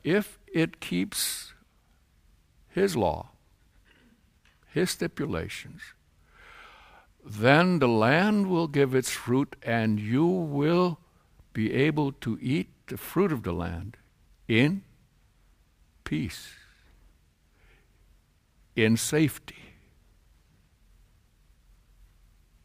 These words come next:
And what does God require of us? That we do righteousness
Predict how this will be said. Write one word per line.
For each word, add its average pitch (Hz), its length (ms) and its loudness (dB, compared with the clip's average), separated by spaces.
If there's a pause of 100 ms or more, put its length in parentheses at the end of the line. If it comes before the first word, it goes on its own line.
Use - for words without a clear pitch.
(1400)
And 107 80 2
what 101 160 4
does 95 140 4
God 104 240 6
require 110 500 2
of 80 120 -6
us? - 280 -12 (2750)
That 123 100 2
we 101 80 4
do 85 100 -4
righteousness - 720 -4